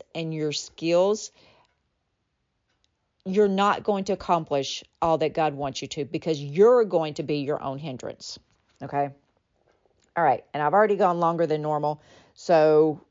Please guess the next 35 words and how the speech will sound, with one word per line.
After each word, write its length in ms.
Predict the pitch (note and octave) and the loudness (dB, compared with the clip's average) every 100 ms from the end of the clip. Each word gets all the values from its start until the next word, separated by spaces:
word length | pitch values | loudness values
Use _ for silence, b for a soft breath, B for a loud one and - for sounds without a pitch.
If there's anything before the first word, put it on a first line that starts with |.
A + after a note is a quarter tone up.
| _ _ _ | _ _ _
as 180 | E3+ C#3 | -4 -2
you 60 | D3+ | -4
can 120 | E3 | -6
tell, 280 | G#3+ A3 G3+ | 0 0 0
I'm 140 | D3 D3 | -4 -10
passionate 560 | - F3+ - - G3 | -4 -4 -4 -6 -8
about 300 | F#3 F3+ F3+ | -4 -4 -4
this. 360 | F3 E3+ F3 - - - | -2 -4 -4 -18 -20 -8
I, 640 | D3+ C#3+ C#3 C#3 C#3 C3+ - _ _ - | -6 -2 -2 -2 -2 -6 -14 _ _ -6
I 180 | D#3 D3 | -4 -4
fully 460 | - F#3 G3+ G#3 | -4 2 4 4
believe 480 | G3+ G3 E3+ C#3+ C#3 | 4 2 2 0 -4
we 180 | D3+ F3 | -2 0
have 240 | D3 C3+ | 0 -2
got 260 | C#3 E3+ F#3 | -2 -2 -2
to 80 | F3 | -10
communicate, 720 | E3 E3 F#3+ F#3+ G3+ E3+ - | -10 -8 -6 -6 -2 -4 -4
communicate, 600 | F#3 F3+ F3 E3+ E3 - | -8 -6 -6 -4 -4 -4
communicate, 720 | - F3 E3+ D#3 D3+ C3+ - b b b - | -8 -6 -6 -4 -4 -4 -6 b b b -4
but 140 | C#3 | 0
we've 140 | D#3+ | 0
got 240 | D3+ E3 D#3+ | 2 2 2
to 100 | E3 | 0
learn 240 | D#3+ D#3 | 0 -2
to 80 | D3+ | -4
do 140 | D#3 | 0
it 160 | D3 - | 0 0
properly, 580 | - E3+ E3 D3+ C3+ - | 2 2 2 0 0 -2
and 120 | D3 | -4
we've 140 | C#3+ | -4
got 200 | C#3 C#3+ | 0 -2
to 60 | D#3+ | -2
learn 260 | D3+ C#3+ C#3+ | -6 -6 -8
to 80 | D3 | -10
start 440 | - D#3 C3+ - | -4 0 0 -4